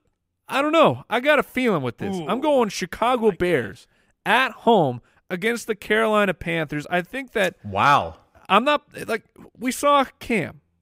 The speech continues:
Speaker 1: right? I, I don't know. And you got, uh, uh, Kelvin Benjamin's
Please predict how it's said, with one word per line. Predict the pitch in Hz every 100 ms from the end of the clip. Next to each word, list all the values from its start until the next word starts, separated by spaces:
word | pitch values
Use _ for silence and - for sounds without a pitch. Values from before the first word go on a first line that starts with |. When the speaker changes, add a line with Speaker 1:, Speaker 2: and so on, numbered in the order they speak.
| -
Speaker 1:
right? | 165 196 190
I, | 220 202
I | 226
don't | 262
know. | 220
And | 180 185
you | 185
got, | 185 185 175
uh, | 185 170 147 - _ - -
uh, | 165 151 135 113 - -
Kelvin | 226 233 190
Benjamin's | 175 175 160 165 147